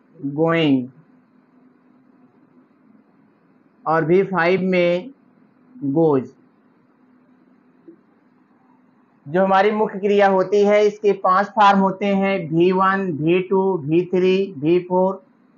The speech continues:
वी फ़ाइव। इसका ज्ञान आवश्यक है, इसके बारे में हम लोग को जानकारी होना आवश्यक है।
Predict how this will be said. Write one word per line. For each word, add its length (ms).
वी 240
फ़ाइव। 340
इसका 300
ज्ञान 280
आवश्यक 640
है, 340
इसके 300
बारे 280
में 80
हम 140
लोग 180
को 120
जानकारी 560
होना 280
आवश्यक 760
है। 360